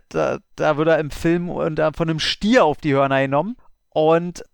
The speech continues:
da habe ich jetzt wohl nachgelesen, nachdem es dann, er knallt auch richtig auf den Boden, musste er auch erstmal wieder lernen zu laufen, weil das ihn komplett ausgenockt hat. Und er hat dann irgendwie einen leichten Gehirnschaden davon gekriegt, musste das alles wieder lernen.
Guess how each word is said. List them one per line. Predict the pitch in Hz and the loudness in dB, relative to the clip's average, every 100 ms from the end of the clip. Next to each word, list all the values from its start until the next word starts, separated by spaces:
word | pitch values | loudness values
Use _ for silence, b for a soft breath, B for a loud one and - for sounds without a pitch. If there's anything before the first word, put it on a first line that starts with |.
| _ | _
da | 165 143 139 | 2 4 4
habe | 170 | 2
ich | 196 | 2
jetzt | 185 180 | 0 0
wohl | 185 180 | 0 0
nachgelesen, | 151 160 185 175 180 175 | 2 2 2 2 0 0
nachdem | 156 - 180 | -2 0 -2
es | - | 0
dann, | 170 | -2
er | 156 | -2
knallt | - 160 156 175 | -2 0 0 0
auch | 147 | -2
richtig | 175 - 185 | -2 0 0
auf | 170 | 0
den | 170 | -2
Boden, | 151 175 175 | 0 0 0
musste | 170 - - | -2 -2 -2
er | 170 165 160 | 0 2 0
auch | - | -4
erstmal | - 160 160 175 | -2 -2 0 -4
wieder | 160 165 | 0 2
lernen | 151 143 156 170 | 2 2 2 -2
zu | - 151 | -4 -2
laufen, | 139 147 170 139 127 | 2 2 0 -4 -2
weil | 131 | 0
das | 135 - | -2 -8
ihn | 156 160 139 | -10 -8 -6
komplett | 151 131 147 156 | -6 -2 -2 0
ausgenockt | 151 151 156 135 - | 0 -2 -2 -2 -2
hat. | 135 147 | -6 -4
Und | 135 | -2
er | 139 | -2
hat | 151 | -2
dann | 143 143 | -6 -6
irgendwie | 156 160 156 | -4 -4 -2
einen | |
leichten | 143 143 - 143 | 0 0 -2 -2
Gehirnschaden | 135 196 214 196 175 | 0 0 0 0 0
davon | 170 180 165 | -2 -4 -6
gekriegt, | - 175 - | -6 -6 -4
musste | 151 - | -6 -6
das | 143 139 | -6 -2
alles | 143 147 | -2 -2
wieder | 143 127 | 0 2
lernen. | 131 160 | 2 0